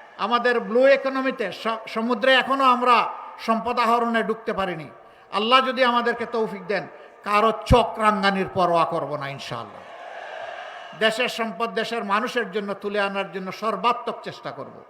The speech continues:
তখন ইনশাআল্লাহ মনের মতো করে দেশের চাহিদা সব জায়গায় পূরণ করা যাবে। আপনারাও পাবেন ইনশাআল্লাহ, দোয়া করেন। এবার আমি আপনাদের হাতে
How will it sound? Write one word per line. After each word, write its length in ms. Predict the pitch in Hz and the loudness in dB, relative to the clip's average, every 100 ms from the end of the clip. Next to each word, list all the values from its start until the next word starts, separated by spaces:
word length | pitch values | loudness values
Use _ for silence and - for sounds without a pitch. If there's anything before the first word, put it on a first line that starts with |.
| _ - - - - | _ -20 -20 -20 -6
তখন 280 | 202 233 247 | 0 2 2
ইনশাআল্লাহ 420 | 226 233 233 226 | 0 0 2 2
মনের 280 | 208 208 220 | 0 -2 -2
মতো 240 | 226 226 | -2 -2
করে 240 | 240 233 214 | -2 -2 -2
দেশের 300 | 196 175 202 | -4 -4 -8
চাহিদা 480 | - 202 196 185 - - - | -8 -8 -4 -4 -6 -12 -20
সব 340 | - 269 277 - | 6 8 8 4
জায়গায় 220 | 220 214 | 0 0
পূরণ 280 | 208 196 190 | 0 -2 -2
করা 220 | 185 180 | -2 -2
যাবে। 200 | 175 180 | -2 0
আপনারাও 400 | 170 - 185 185 | -2 0 2 2
পাবেন 320 | 165 156 160 | 0 -2 -4
ইনশাআল্লাহ, 480 | 156 - 147 147 147 | -8 -6 -6 -6 -4
দোয়া 200 | 160 165 | 0 0
করেন। 260 | 143 120 117 - - - _ - - - - _ | -2 -10 -14 -20 -20 -20 _ -20 -20 -20 -20 _
এবার 260 | 180 196 233 | -2 2 4
আমি 320 | 214 220 185 - - - - - - _ _ _ | 4 2 -2 -8 -20 -20 -20 -20 -20 _ _ _
আপনাদের 440 | 190 185 214 208 208 | -10 -6 -6 -4 -4
হাতে 460 | 180 185 202 175 | -4 -6 -6 -8